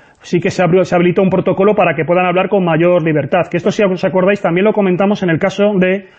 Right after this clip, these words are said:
los pilotos, eh, militares, eh, estadounidenses, que en los últimos años parece que también eran muy reacios a comentar los avistamientos porque les perjudicaba bastante dentro de lo que era su progresión dentro de la carrera profesional. Entonces,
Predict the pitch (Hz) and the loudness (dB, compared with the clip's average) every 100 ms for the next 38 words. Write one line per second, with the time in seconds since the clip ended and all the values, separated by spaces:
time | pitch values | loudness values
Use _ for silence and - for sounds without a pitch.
0 | _ - 175 175 175 180 208 196 175 165 | _ -2 -2 0 0 0 0 0 0 0
1 | 160 160 180 196 196 185 175 165 170 165 | 0 0 2 0 2 0 0 -2 -2 0
2 | 165 185 214 214 - - - - 170 165 | 0 0 -2 -4 -8 -20 -20 -4 0 2
3 | 208 202 220 208 220 214 220 180 170 202 | 0 2 2 0 2 2 2 0 0 0
4 | 190 190 185 196 190 180 180 190 180 190 | -2 0 0 0 0 0 0 0 0 -2
5 | 190 165 147 147 151 151 147 196 185 175 | -2 -4 -2 -4 -4 -2 0 -2 -2 -2
6 | 160 156 170 196 202 190 180 208 214 - | -2 0 0 0 0 0 2 0 -2 -10
7 | - - - - - 175 175 180 - 175 | -20 -20 -6 -2 0 0 0 -2 -2 2
8 | 175 165 220 233 247 180 175 - 202 208 | 2 2 2 4 2 0 -4 -2 -2 2
9 | 220 202 196 208 196 190 208 202 - 170 | 2 2 2 2 2 2 -2 -2 -2 0
10 | 156 151 202 190 185 180 165 151 151 165 | 0 0 0 2 2 0 0 0 0 -2
11 | 160 151 139 160 247 147 - - - - | -2 -8 -4 -2 0 -2 -10 -20 -20 -20
12 | - 156 196 196 233 - | -4 0 0 0 0 -2